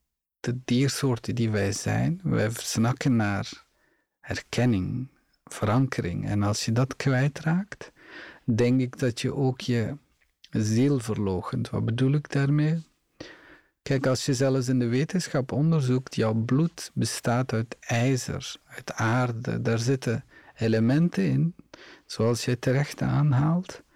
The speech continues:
dat als je je blote voet op zand zet, dat dat jouw moeder is, dat dat de aarde is, zonder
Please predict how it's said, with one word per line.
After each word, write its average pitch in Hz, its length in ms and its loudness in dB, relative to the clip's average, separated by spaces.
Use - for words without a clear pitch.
dat 117 200 0
als 123 220 0
je 117 140 4
je 117 120 2
blote 135 380 2
voet 135 320 0
op 135 180 -2
zand 151 500 0
zet, - 480 -4
dat 127 400 0
dat 120 260 -2
jouw 107 380 0
moeder 123 500 2
is, - 320 -8
dat - 200 -4
dat 113 160 -2
de - 80 -2
aarde 120 480 2
is, 110 180 -4
zonder 139 460 2